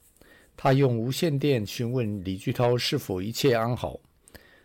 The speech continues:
同时操纵着飞机对着长机飞去。李巨涛在爬高的过程中，一直觉得飞机的尾部在微微的抖动着。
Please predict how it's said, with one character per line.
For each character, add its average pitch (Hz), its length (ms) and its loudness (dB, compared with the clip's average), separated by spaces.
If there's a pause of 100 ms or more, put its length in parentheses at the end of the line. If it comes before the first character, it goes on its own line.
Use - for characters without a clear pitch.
(120)
同 120 180 -4
时 110 300 -2
操 117 220 -2
纵 117 200 -2
着 101 100 0
飞 107 180 -2
机 107 320 -4
对 117 220 -2
着 95 160 -2
长 78 220 -4
机 95 160 -6
飞 90 180 -6
去。 - 260 -10 (1120)
李 117 200 -2
巨 165 220 -4
涛 156 300 0
在 131 340 -2
爬 127 260 -4
高 170 180 -4
的 160 120 -2
过 131 140 -2
程 101 220 -6
中， 110 240 -4 (160)
一 196 140 -2
直 143 180 -4
觉 139 160 -4
得 117 160 0
飞 131 200 -4
机 139 160 -8
的 135 100 -2
尾 76 220 -6
部 92 240 -10
在 95 280 -4
微 101 220 -4
微 117 160 -4
的 117 140 -2
抖 71 240 -6
动 98 240 -8
着。 - 160 -14